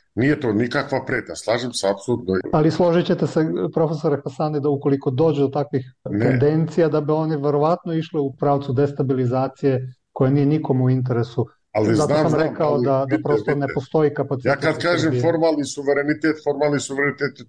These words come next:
Speaker 1: to znači to. To nema veze sa sigurnošću. Kažem vam, opet se vraćam u preambuli i otvaranju statusa koje postoji i to će da se vidi. Kurti ima da vidi to svaki dan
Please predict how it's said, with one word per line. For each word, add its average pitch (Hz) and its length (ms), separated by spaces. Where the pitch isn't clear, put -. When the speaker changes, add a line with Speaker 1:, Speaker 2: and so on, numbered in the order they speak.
Speaker 1:
to 139 160
znači 135 420
to. 113 300
To 117 100
nema 147 180
veze 139 220
sa 123 200
sigurnošću. 135 720
Kažem 123 280
vam, 113 140
opet 131 160
se 139 120
vraćam 131 380
u 123 100
preambuli 131 480
i 123 140
otvaranju 127 340
statusa 120 500
koje 110 280
postoji 117 460
i - 100
to 135 100
će 127 140
da 131 100
se 117 140
vidi. 147 320
Kurti 151 680
ima 143 240
da 131 120
vidi 139 260
to 151 120
svaki 156 400
dan 135 380